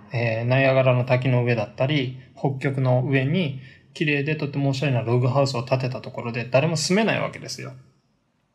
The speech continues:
まあ、素晴らしい家だって無駄になるわけですね。コンセプトとマーケティング、セールスの関係も同じで、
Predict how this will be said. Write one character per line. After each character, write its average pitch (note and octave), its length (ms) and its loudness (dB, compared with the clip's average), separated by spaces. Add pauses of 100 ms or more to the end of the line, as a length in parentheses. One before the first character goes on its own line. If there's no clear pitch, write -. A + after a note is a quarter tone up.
(140)
ま C#3+ 80 -2
あ、 B2+ 40 -2
素 C3+ 120 -6
晴 E3 100 2
ら G3 80 2
し D#3 160 -4
い C3 40 2
家 B2 80 2
だ A2 100 -2
っ - 40 -10
て - 380 -6 (400)
無 C#3 140 4
駄 G3+ 120 6
に G3+ 80 -2
な G3+ 100 2
る C#3 80 0
わ B2 80 -6
け - 60 -18
で - 60 -12
す - 140 -8
ね。 F#3+ 260 -2 (420)
コ C4+ 140 0
ン B3+ 60 -2
セ B3 100 -8
プ - 80 -16
ト G3+ 140 -2
と G#3+ 200 2
マ F#3 180 2
ー E3 40 -4
ケ F3+ 140 -4
テ F3+ 100 -2
ィ F3 80 0
ン E3+ 40 -4
グ、 E3 100 -2
セ F3 160 2
ー - 20 2
ル D3+ 60 0
ス B2+ 100 -2
の A#2+ 80 0
関 A2+ 240 -2
係 - 140 -4
も A2+ 180 -2
同 A2+ 100 -2
じ A#2 120 -2
で、 D3+ 280 2